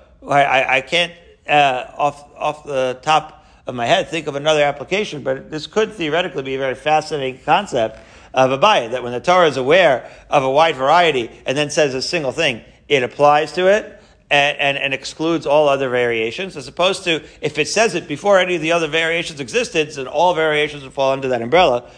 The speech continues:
Fascinating concept. I'd be interested to hear. Maybe I can, uh, catch Rabbi Gross today and ask him if he could think of another example. That's Abaye's suggestion. Now, Rava couldn't be far away if Abaye is making a suggestion, and let's hear what his suggestion is. Rava Amar,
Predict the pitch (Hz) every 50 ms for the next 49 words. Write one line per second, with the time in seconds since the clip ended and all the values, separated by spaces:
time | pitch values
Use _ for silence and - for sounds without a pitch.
0 | - - - - - - 135 156 170 165 - 170 156 151 143 135 - 147 151 160
1 | 151 143 127 123 120 - - - - - - - - 117 127 123 139 160 156 -
2 | - - 143 143 143 143 139 170 160 123 117 127 151 147 147 135 127 - 131 123
3 | 123 120 127 127 120 120 117 117 - - 147 143 - - 127 120 117 110 127 143
4 | 160 165 160 - - 117 117 113 110 107 - - - - - - - 120 120 127
5 | 135 143 143 - - 123 117 - 123 123 131 120 - 131 120 123 113 113 120 113
6 | 110 110 101 92 98 113 107 101 98 - 65 71 - - _ _ _ _ _ _
7 | _ _ _ _ _ _ _ - - - 143 147 - 123 101 117 135 139 135 117
8 | - 104 92 104 98 - - - - - - _ _ - - - - - - _
9 | 127 127 127 139 160 165 143 143 139 127 117 - - - - - _ _ _ _
10 | _ _ _ - - - - 165 147 135 127 131 120 - 143 131 117 117 131 139
11 | 131 131 127 - 123 123 123 123 123 113 127 127 - 135 123 - 117 104 131 131
12 | 127 - - 104 98 90 78 147 147 143 143 143 147 147 143 139 - - 143 127
13 | 120 113 180 233 233 - - 104 110 98 - - 80 71 71 73 71 - 170 214
14 | 185 113 98 92 87 95 123 156